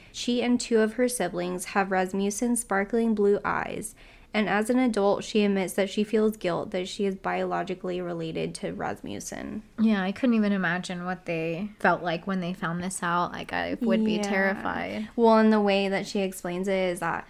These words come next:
Speaker 1: this officer, this police officer, is putting down all of these mugshots in front of them, and it's clearly him, and she's just astounded.
Speaker 2: Yeah. It's, ugh.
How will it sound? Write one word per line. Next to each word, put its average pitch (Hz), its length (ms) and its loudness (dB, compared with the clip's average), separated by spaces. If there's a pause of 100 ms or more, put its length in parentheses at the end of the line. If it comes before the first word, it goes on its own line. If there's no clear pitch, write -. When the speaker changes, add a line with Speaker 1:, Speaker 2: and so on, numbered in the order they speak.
Speaker 1:
this 196 640 0 (340)
officer, 196 500 0
this 180 200 -2
police 196 280 0
officer, 202 420 0
is 185 600 4 (420)
putting 233 360 4
down 202 240 6 (120)
all 220 480 8
of 208 140 4
these 202 240 2
mugshots 180 840 -2
in 190 180 -2
front 175 280 -4
of 170 120 -6
them, - 460 -6
and 196 140 0
it's - 400 -2 (120)
clearly 190 540 4
him, 185 420 -2
and 185 160 -2
she's 180 300 -4
just - 440 -8 (480)
astounded. 190 880 -4 (180)
Speaker 2:
Yeah. 220 440 -2 (360)
It's, - 460 -8 (480)
ugh. 185 180 -6